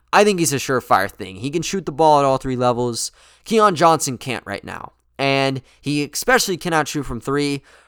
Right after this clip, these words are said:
From the mid-range, he was, he was all right. I mean, he has a solid pull-up game,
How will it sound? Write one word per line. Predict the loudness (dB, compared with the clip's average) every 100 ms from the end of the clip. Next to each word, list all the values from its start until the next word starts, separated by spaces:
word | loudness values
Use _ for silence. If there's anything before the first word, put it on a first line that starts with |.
| -6
From | -2
the | 2
mid-range, | 2 2 2 2 -2 -6 -12 _ -20 -20 _
he | -4 -2 0 -2
was, | 4 4 6 0 -8
he | -10
was | 0
all | 4 6
right. | 4 2
I | -2
mean, | 0
he | 2
has | 0
a | 0
solid | 0 2 2 2 2
pull-up | 2 4 0 0
game, | -4 -4 -6